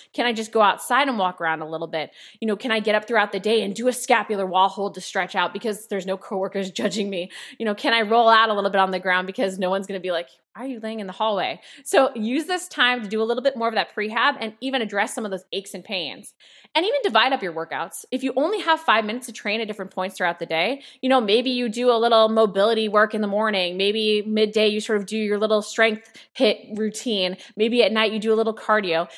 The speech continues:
But even by breaking up your workout so you can end up getting fifteen, twenty minutes in, you can move more throughout the day. And that's usually what we're missing, right? We just are seated, hunched over all day, and then we go for our one hour of workout. Use this time to move more, okay? If you're at home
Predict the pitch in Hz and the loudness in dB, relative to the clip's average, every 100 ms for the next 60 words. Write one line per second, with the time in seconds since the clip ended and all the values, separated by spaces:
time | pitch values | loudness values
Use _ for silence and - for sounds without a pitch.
0 | 262 - 240 320 339 269 208 196 214 208 | -2 0 0 2 4 2 4 0 0 0
1 | 185 190 165 170 226 254 - 208 196 - | 0 0 -2 2 4 2 0 -6 -6 -2
2 | 196 202 185 175 208 208 185 - 165 156 | 0 0 0 0 0 -2 -6 -4 -4 -4
3 | 190 180 175 165 160 170 156 254 277 - | -4 -2 -4 -6 -4 -2 -2 -2 -6 -14
4 | - 214 220 262 233 254 302 254 220 214 | -8 -2 -2 0 2 4 4 2 2 2
5 | 180 170 180 175 160 190 240 262 - 233 | 2 0 2 2 2 2 2 2 0 -2
6 | 254 254 175 170 175 185 165 156 185 - | 0 2 2 2 -2 -4 -6 0 2 2
7 | 190 202 170 - - - - 220 208 214 | -4 -4 -4 -6 -10 -12 -6 -2 2 2
8 | 214 202 190 202 196 190 185 180 185 190 | 2 -2 -4 -2 0 0 2 4 4 4
9 | 190 190 185 - 196 196 196 190 202 214 | 4 4 0 -8 -6 -4 0 0 0 2
10 | 190 180 190 190 185 180 175 180 202 214 | 2 2 0 4 4 4 0 0 2 0
11 | - - - 254 339 453 - 392 359 269 | -4 -20 -4 -2 0 -2 0 0 2 0
12 | 339 277 135 185 214 247 247 254 277 311 | 0 -2 -4 -6 -4 2 2 4 4 4
13 | 330 370 | 2 2